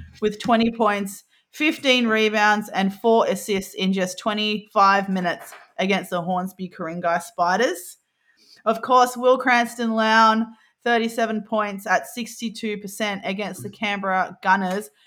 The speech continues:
who he also had a pretty outstanding game against C O E as well. Uh, and also Will Davo Hickey for the Illawarra Hawks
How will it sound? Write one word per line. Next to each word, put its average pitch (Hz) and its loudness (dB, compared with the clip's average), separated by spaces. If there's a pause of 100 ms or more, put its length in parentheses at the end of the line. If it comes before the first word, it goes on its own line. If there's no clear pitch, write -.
who 220 -4
he 214 -6
also 262 2
had 233 2
a 208 0
pretty 202 -6
outstanding 175 -4
game 170 -4
against 170 -10
C 175 -10
O 165 -2
E 165 -8
as 165 -12
well. 208 0 (760)
Uh, 202 6
and 196 -4
also 226 0
Will 220 0
Davo 190 0
Hickey 220 -4
for 208 -10
the 185 -8
Illawarra 175 4
Hawks 180 -2